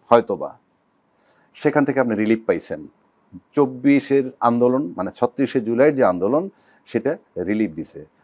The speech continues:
আজকে যে যত বড় লাট সাহেবের মতো কথা বলেন, এরকম কথা কেউ বলতে পারতেন না। এবং তারা যেভাবে এটাকে আবার নিয়ে খেলা করতেছে,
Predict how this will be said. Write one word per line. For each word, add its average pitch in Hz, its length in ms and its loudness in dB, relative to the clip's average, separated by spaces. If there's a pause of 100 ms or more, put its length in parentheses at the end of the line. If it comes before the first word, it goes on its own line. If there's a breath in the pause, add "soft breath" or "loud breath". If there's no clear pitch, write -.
(160)
আজকে - 260 -2
যে 160 480 2
যত 127 460 2
বড় 117 360 4
লাট 110 200 0
সাহেবের 113 260 -2
মতো 110 180 -6
কথা 92 280 -4
বলেন, 78 280 -8 (420 soft breath)
এরকম 120 300 -2
কথা 110 260 -2
কেউ 101 240 -6
বলতে 87 260 -8
পারতেন - 340 -14
না। 69 240 -18 (1000 soft breath)
এবং 156 360 8 (460)
তারা 147 200 8
যেভাবে 165 540 4
এটাকে 139 440 -2
আবার 123 260 2
নিয়ে 117 240 -2
খেলা 180 300 8
করতেছে, - 480 -6